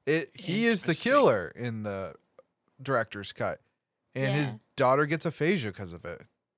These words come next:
Speaker 3: Yeah, 'cause we were watching the recap on YouTube, and they watched
Speaker 2: Huh.
Speaker 3: the director's cut one, and it gets to a point where you're like, "Oh, shit, I didn't watch any of <laughs> this."
Speaker 1: Yeah.
Speaker 3: So I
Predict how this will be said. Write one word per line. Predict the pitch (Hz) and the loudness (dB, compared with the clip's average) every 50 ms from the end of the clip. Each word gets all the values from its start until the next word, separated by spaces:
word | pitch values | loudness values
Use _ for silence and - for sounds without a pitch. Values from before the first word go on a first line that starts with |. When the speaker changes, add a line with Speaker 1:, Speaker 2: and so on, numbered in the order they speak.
| _ _ _ _ _ _ _ | _ _ _ _ _ _ _
Speaker 3:
Yeah, | - 214 202 196 | -2 -2 0 0
'cause | - - | -2 -6
we | 226 214 | -6 -6
were | 208 202 | -2 -2
watching | 202 196 - - 190 | -2 -2 -2 -4 -8
the | 185 | -8
recap | 180 185 190 180 196 185 180 - | -8 -10 -8 -6 -6 -6 -6 -6
on | 185 180 | -8 -8
YouTube, | 180 185 190 - 190 175 185 190 _ _ _ _ _ _ _ _ _ _ _ _ _ | -8 -10 -10 -10 -10 -10 -12 -14 _ _ _ _ _ _ _ _ _ _ _ _ _
and | 208 208 208 196 | -6 -4 -4 -2
they | 196 196 | -2 -2
watched | 185 190 190 220 | 0 2 4 6
Speaker 2:
Huh. | 143 | 6
Speaker 3:
the | 123 117 | 4 4
director's | 185 196 190 202 - - 196 - | 2 0 0 0 0 -4 -8 -6
cut | - - 190 - | -4 -4 -2 -2
one, | 196 190 185 185 180 - _ _ _ _ _ _ _ - | -2 -4 -6 -6 -10 -14 _ _ _ _ _ _ _ -4
and | 202 220 208 202 | -2 0 0 -2
it | 202 | -2
gets | 202 202 220 220 - - | -2 -2 -4 -4 -4 -4
to | - 220 | -2 -2
a | 208 | -2
point | 196 - - 277 294 269 214 196 185 196 - - | -2 -2 -2 0 2 2 2 0 0 -4 -4 -2
where | 202 196 | -2 0
you're | 196 190 190 | 0 0 0
like, | 185 175 170 170 - - _ - | 0 -2 -2 -4 -6 -8 _ 0
"Oh, | - 247 208 | 2 2 2
shit, | - - - - - 240 - - | 0 -4 -4 -2 -2 -2 0 0
I | - 196 | 0 0
didn't | 247 330 320 226 | 0 0 0 2
watch | 208 214 196 233 - - | 4 4 4 2 0 -2
any | - 220 269 320 160 - | -2 0 0 0 0 0
of | 247 294 | 2 2
<laughs> | - | 2
this." | - - - - - - - - - - - - - - _ - - | 0 0 -2 -6 -8 -6 -4 -4 -4 -4 -4 -6 -8 -12 _ -2 2
Speaker 1:
Yeah. | 139 147 139 117 92 80 - - - - - - - - | 4 6 6 6 6 2 0 -2 -2 -2 -2 -2 -4 -8
Speaker 3:
So | - - 302 269 | 0 4 4 6
I | 262 | 6